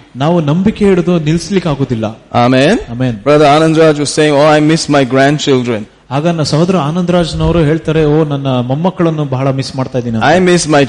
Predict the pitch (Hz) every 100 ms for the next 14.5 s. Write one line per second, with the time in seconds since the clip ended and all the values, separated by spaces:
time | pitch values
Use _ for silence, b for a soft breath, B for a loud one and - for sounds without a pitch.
0 | - 170 165 143 82 - _ 127 135 185
1 | 190 165 143 143 147 180 165 160 160 147
2 | 135 147 135 135 127 123 127 175 190 185
3 | 170 175 190 170 156 139 120 131 117 95
4 | - 127 156 151 151 196 208 180 185 180
5 | 175 151 139 139 131 123 - _ - 131
6 | 123 127 - - 123 123 - 151 143 131
7 | 131 156 165 180 180 - 170 170 165 143
8 | 104 - - - - 143 170 160 147 139
9 | 143 185 190 151 120 104 - 165 160 156
10 | 165 170 147 160 143 113 - - _ _
11 | _ _ _ 151 175 165 131 113 107 101
12 | - - - 165 175 165 180 202 233 131
13 | 139 127 117 104 - - 160 180 170 180
14 | 403 - 127 120